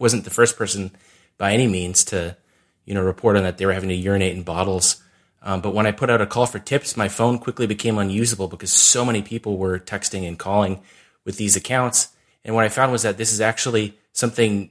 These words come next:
so many of them do that there were people that said, "I don't take a single drive out to deliver something where I'm not urinating in a bottle in order to meet my, uh, quota." And Amazon has these re-, really bruising quotas.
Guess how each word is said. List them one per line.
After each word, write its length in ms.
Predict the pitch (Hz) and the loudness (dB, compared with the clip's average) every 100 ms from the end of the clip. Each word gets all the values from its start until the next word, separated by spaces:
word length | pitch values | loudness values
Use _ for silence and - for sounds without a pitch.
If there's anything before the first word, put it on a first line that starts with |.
| _ | _
so 260 | - 131 127 | 2 4 4
many 240 | 113 123 | 4 2
of 140 | 104 | 0
them 100 | 95 | -4
do 260 | 87 117 160 | -6 2 4
that 120 | 110 | 4
there 80 | 110 | 4
were 80 | 107 | 0
people 300 | - 120 107 | 0 -8 -6
that 120 | 98 | -2
said, 200 | - 101 | 0 0
"I 100 | 101 | -2
don't 160 | 113 104 | -4 -6
take 160 | 113 | -12
a 60 | 101 | 2
single 340 | - 110 107 | 2 2 -4
drive 380 | 98 101 98 95 | -2 2 2 2
out 180 | 98 98 | 0 -2
to 100 | - | -6
deliver 360 | 98 98 104 104 | -4 0 2 2
something 340 | 90 80 82 | 0 -6 -12
where 140 | 82 | -12
I'm 100 | 82 | -8
not 200 | 85 82 | -8 -8
urinating 440 | 80 82 85 80 82 | -10 -10 -10 -10 -14
in 80 | 80 | -14
a 60 | |
bottle 340 | 82 80 82 82 | -14 -14 -14 -16
in 100 | 82 | -20
order 200 | 82 82 | -20 -20
to 120 | 82 | -18
meet 220 | 87 92 | -14 -14
my, 300 | 82 82 80 _ _ _ _ | -14 -14 -18 _ _ _ _
uh, 140 | 87 85 | -18 -18
quota." 440 | - 107 107 92 | 0 4 6 4
And 180 | 82 87 | -2 -6
Amazon 320 | 85 92 92 | -4 -2 -4
has 160 | 90 90 | -4 -6
these 160 | 85 | -4
re-, 140 | 95 95 | -4 -2
really 220 | 101 98 | 2 2
bruising 420 | 82 98 90 87 | 2 -2 -2 -2
quotas. 560 | 82 87 87 82 - | -2 0 0 0 -4